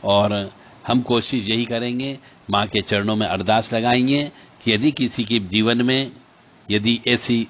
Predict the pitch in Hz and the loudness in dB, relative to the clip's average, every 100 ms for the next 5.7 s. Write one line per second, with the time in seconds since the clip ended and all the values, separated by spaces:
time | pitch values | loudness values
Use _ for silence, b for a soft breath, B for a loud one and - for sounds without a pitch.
0 | - 107 117 120 110 120 107 101 101 120 | -2 0 2 0 0 0 0 0 -2 0
1 | 127 127 123 139 139 B B - 98 123 | 0 0 0 -2 -2 B B -4 2 4
2 | 117 110 113 101 107 101 - 113 113 113 | 4 2 0 -2 -2 -2 -2 -2 0 -2
3 | 101 107 131 123 135 135 B B - 135 | -2 -2 -2 0 0 -2 B B 0 2
4 | 101 104 113 135 147 - - 107 110 120 | 4 4 4 2 0 -4 -6 -2 -2 -2
5 | 123 113 120 120 120 139 | -4 -2 2 2 2 0